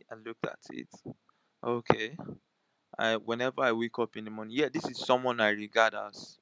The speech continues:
friends. You know, uh, no, I regard as a very close friend, brother.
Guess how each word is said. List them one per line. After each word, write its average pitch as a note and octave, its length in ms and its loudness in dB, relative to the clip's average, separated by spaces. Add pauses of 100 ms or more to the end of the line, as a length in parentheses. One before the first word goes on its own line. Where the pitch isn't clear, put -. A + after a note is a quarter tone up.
(1120)
friends. G#2 840 -2 (1120)
You B2 100 -2
know, A#2 140 -2
uh, A2 260 -2
no, A#2 240 -8
I A2 100 6
regard A#2 280 2
as G#2+ 200 0
a G#2+ 40 -10 (180)
very A#2 340 4
close A2+ 320 -6
friend, A2 640 -4 (320)
brother. G#2 640 2